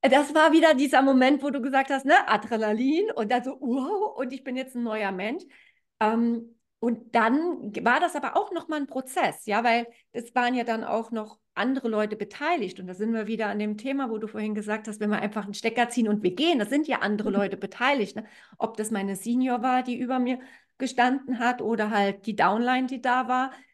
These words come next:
Speaker 1: Da waren ja viele Menschen, für die ich ja auch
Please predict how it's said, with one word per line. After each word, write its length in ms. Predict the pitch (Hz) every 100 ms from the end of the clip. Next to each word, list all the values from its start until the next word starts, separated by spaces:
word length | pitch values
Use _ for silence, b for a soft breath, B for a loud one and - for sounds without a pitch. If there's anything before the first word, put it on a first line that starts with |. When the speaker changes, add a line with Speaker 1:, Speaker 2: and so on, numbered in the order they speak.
| B _ _
Speaker 1:
Da 240 | 208 233
waren 240 | 233 403 359
ja 100 | 240
viele 300 | - 240 226
Menschen, 460 | 214 202 - 214
für 120 | 214
die 120 | 220 220
ich 100 | 214
ja 200 | 202 -
auch 340 | 254 277